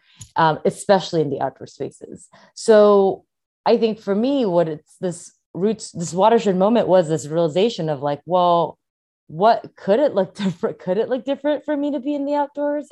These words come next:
And are there parts of me that I'm feeling like I could never bring, or that I've always, like, shelved or, like, kept at home? And if I consciously start to try to let go of the ways that I try to conform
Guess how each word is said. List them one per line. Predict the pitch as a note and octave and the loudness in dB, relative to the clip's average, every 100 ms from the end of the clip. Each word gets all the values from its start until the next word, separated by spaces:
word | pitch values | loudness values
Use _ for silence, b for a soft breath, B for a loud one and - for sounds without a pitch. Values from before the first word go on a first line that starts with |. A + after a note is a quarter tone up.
| - | -6
And | F3+ F3 - | -6 -8 -6
are | D3 E3 | -2 0
there | G3+ | 0
parts | G#3+ G#3+ G#3+ | 0 -4 -4
of | |
me | A3 A3+ | -4 -2
that | G3 F3 | -2 -2
I'm | E3+ | -4
feeling | E3+ E3 E3 | -6 -6 -4
like | E3 B2 | -4 -4
I | D#3 | -8
could | D#3 | -8
never | D3+ C#3 | -8 -8
bring, | C3+ C#3 D3 F#3+ C#4 b b b _ | -8 -6 -4 -4 -6 b b b _
or | F3 | 0
that | D#3+ | 4
I've | D#3 D#3 | 4 4
always, | D#3+ D3+ | 4 2
like, | C#3 | -2
shelved | - - D3 C#3 F#3+ G3+ | -6 -4 0 2 2 0
or, | F#3 E3 D3 | 0 2 0
like, | C#3 - | -2 -4
kept | G3+ - | -8 -6
at | C#3+ | -8
home? | D3 C#3+ D3 F#3+ A#3 b b b _ | -4 -2 0 0 -2 b b b _
And | F3+ F3+ E3 | -4 0 0
if | F3 | 2
I | F3 D#3 D3+ C#3+ _ _ _ _ _ | 2 2 2 -2 _ _ _ _ _
consciously | - - G#3+ A3 A3+ - F#3 E3+ | -16 -2 -2 0 -4 -6 -4 -4
start | - E3+ - | -2 -2 -4
to | |
try | - E3 D#3 | -6 -2 0
to | |
let | D3 D3+ D3+ | 0 -2 -2
go | D#3+ | -4
of | D#3 | -4
the | |
ways | D3 D3 D3 | -4 -2 -4
that | D3 | -4
I | C#3 | -6
try | C#3 D3 | -6 -8
to | C3+ | -8
conform | - C#3 - C3 C3 E3 G3+ | -8 -12 -6 -4 -4 -4 -6